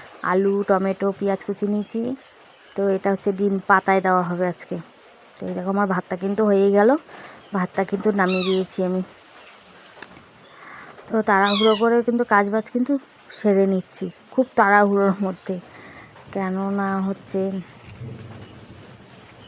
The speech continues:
অনেকটা দেরিও হয়ে গেছে। আর একটু বেলা হয়ে গেলে না রান্না করতে আমার হেবি কষ্ট হয়, ভালোই লাগে না কেন জানি। মানে সকাল সকাল রান্না করার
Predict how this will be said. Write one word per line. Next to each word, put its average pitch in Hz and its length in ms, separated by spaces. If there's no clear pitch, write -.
অনেকটা 196 380
দেরিও 208 320
হয়ে 208 220
গেছে। 214 240
আর 202 160
একটু 240 140
বেলা 202 300
হয়ে 208 160
গেলে 240 240
না 214 60
রান্না 196 300
করতে 208 220
আমার 208 180
হেবি 175 160
কষ্ট 185 260
হয়, 180 160
ভালোই 247 360
লাগে 202 220
না 196 120
কেন 180 140
জানি। 185 140
মানে 233 140
সকাল 240 260
সকাল 247 260
রান্না 226 260
করার 240 220